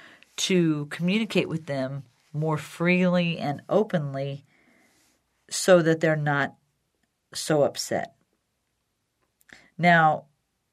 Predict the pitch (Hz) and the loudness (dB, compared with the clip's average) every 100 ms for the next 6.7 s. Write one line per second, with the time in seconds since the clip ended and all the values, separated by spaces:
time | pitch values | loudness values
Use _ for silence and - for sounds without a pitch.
0 | _ - - - - 214 226 262 277 262 | _ -10 -6 -4 0 0 0 -4 2 4
1 | 269 285 294 - - _ _ _ _ _ | 4 0 -8 -16 -20 _ _ _ _ _
2 | _ _ _ _ _ _ _ _ _ - | _ _ _ _ _ _ _ _ _ 0
3 | 165 180 202 220 - 214 208 208 185 - | 4 4 4 2 -4 -6 -2 -2 -2 -4
4 | 160 - - 196 208 233 - 170 156 151 | -4 -4 -6 -4 -4 -6 -2 0 2 2
5 | 143 147 _ _ _ _ _ _ _ - | 0 -6 _ _ _ _ _ _ _ -10
6 | - 214 180 214 269 - | 0 0 2 -2 -4 -10